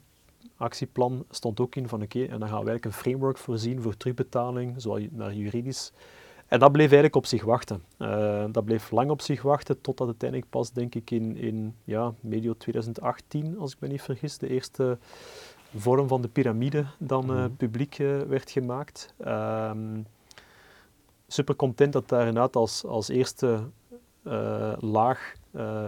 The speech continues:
Speaker 1: medisch hulpmiddel, hè, medisch gecertificeerd, dus de, de nodige accreditatie moet je daarvoor hebben. Eh, het tweede stuk interoperabiliteit, soms nog wel altijd wat, wat vaag voor een heel aantal. Er is nog altijd werk, werk aan de winkel.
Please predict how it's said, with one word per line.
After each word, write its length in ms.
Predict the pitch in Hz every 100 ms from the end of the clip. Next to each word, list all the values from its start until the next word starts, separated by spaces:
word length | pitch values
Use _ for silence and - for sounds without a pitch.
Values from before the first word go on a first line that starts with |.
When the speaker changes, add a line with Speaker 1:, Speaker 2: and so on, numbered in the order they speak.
| -
Speaker 1:
medisch 280 | - 120 113
hulpmiddel, 540 | 117 120 143 139 151 147
hè, 140 | 135 139 _ 165 175 165
medisch 400 | - 117 117 117
gecertificeerd, 720 | - - 113 - 107 117 123 -
dus 120 | 120
de, 180 | 113 -
de 120 | 110
nodige 380 | 113 120 113 123
accreditatie 800 | 107 - 104 101 113 123 - 131
moet 120 | 127
je 80 | 123
daarvoor 340 | 120 117 120
hebben. 300 | 120 123 135 - - - - - - _
Eh, 140 | - 113
het 140 | 113
tweede 200 | - 143
stuk 260 | - 151 -
interoperabiliteit, 920 | 151 - 123 117 110 131 170 - - _ _
soms 320 | - 139 131
nog 100 | 131
wel 100 | 120
altijd 280 | 117 - 123
wat, 160 | 110 107
wat 200 | 123 107
vaag 360 | 98 110 135 -
voor 180 | 151 131
een 60 |
heel 220 | 139 139
aantal. 300 | 139 139 143 139
Er 100 | 113
is 80 |
nog 100 | 107
altijd 300 | 113 - 127
werk, 420 | 120 117 135 - -
werk 260 | 127 131 135
aan 140 | 127
de 60 | 120
winkel. 460 | 123 127 135 135